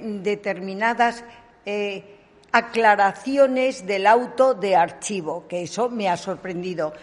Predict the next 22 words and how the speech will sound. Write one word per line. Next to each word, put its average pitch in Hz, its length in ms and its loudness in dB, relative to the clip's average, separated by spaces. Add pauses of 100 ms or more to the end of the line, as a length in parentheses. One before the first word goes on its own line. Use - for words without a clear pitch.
(140)
Yo 302 160 0
no 294 200 2
creo 208 320 2
que 202 80 -4
esta 185 240 0
jueza 196 580 0
haya 190 400 2
sufrido 190 640 -6
presiones, 185 720 -2 (240)
y 190 120 -8
la, 180 320 0
y 196 80 -10
si - 180 -10
las 170 260 -4
ha 233 80 -2
sufrido, 233 760 -2 (420)
el 220 160 2
juez 262 520 0
es - 420 -4 (400)
la 226 200 4
máxima 247 800 -2
autoridad, 233 680 0